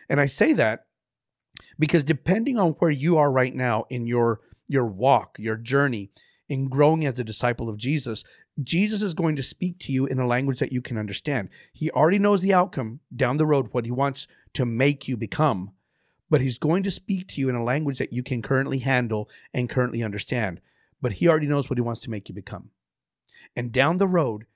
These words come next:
he's gonna tell you the same thing he's telling you right now, but he's going to use language that you have grown into. 'Cause right now, he might be telling you something like, "I, I, I want you, I just want you to, to be helpful at the church." When he's really telling you, "I want you to start a men's ministry at the church."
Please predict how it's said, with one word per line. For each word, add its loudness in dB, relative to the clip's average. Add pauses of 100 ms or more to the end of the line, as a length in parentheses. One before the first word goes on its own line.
(220)
he's -8
gonna 0
tell 2
you 0
the -8
same 0
thing -2
he's 2
telling 0
you 2
right 2
now, 2 (340)
but 0
he's -6
going 2
to -8
use -2
language 0 (380)
that 0
you -2
have -2 (240)
grown 0
into. -8 (560)
'Cause -2
right 4
now, 0 (160)
he -6
might 0
be -2
telling 0
you -2
something -6
like, -2 (300)
"I, -2 (260)
I, 4
I 0
want 0
you, 0
I 2
just -2
want -2
you -4
to, -2 (580)
to 0
be 6
helpful 0
at -4
the -12
church." -10 (640)
When 2
he's -2
really 4
telling 2
you, -4
"I 0
want 2
you -4
to -2
start 0
a 0
men's -2
ministry -6
at -10
the -16
church." -12